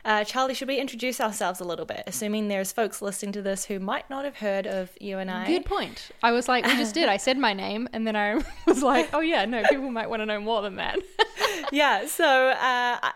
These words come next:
Speaker 1: I, I'll go first. So I'm
Speaker 2: Yep.
Speaker 1: a senior product designer, uh, working at a company called Well Simple based in Canada.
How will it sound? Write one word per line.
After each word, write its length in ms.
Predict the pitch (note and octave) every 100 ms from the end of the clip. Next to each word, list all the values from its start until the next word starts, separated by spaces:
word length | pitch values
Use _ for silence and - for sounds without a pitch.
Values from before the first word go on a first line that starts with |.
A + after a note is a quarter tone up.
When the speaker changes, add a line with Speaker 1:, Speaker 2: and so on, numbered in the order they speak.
| -
Speaker 1:
I, 320 | A#3+ A#3+ A#3+
I'll 200 | G#3 A3+
go 180 | C#4+ E4+
first. 380 | D#4+ A3+ G3 G#3
So 260 | - G3+ G3
I'm 280 | - F#3 G#3
Speaker 2:
Yep. 140 | G#3 -
Speaker 1:
a 320 | G#3 G#3 A3
senior 360 | - A#3 A#3+ D#4+
product 360 | C4 G#3+ G#3+
designer, 720 | A#3 A3+ G3 F#3 F#3 F#3+ C4+ -
uh, 180 | F#3 F3+
working 240 | F#3+ F#3+
at 100 | G#3+ G3+
a 40 |
company 320 | G#3 G3 G#3
called 200 | G#3 B3+
Well 200 | A#3+ A3+
Simple 460 | A#3 G#3 F#3+ G3+ G3
based 280 | F3+ F#3 -
in 120 | C4+
Canada. 560 | G#3+ F3+ F3+ F3 G#3+